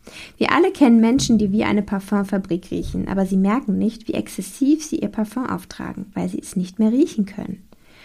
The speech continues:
Weil ihre Geruchsrezeptoren in der Nase durch diese Chemikalie blockiert sind.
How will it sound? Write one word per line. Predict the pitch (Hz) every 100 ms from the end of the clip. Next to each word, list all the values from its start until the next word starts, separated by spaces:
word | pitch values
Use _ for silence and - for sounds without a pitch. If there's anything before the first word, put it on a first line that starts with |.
| - - - -
Weil | 226
ihre | 247 285
Geruchsrezeptoren | 277 320 370 - 269 - 277 - 233 226
in | 220
der | 214
Nase | 220 220 226
durch | 214 202
diese | 220 220
Chemikalie | 214 202 202 - 208 214 233
blockiert | 254 247 320 311
sind. | - - -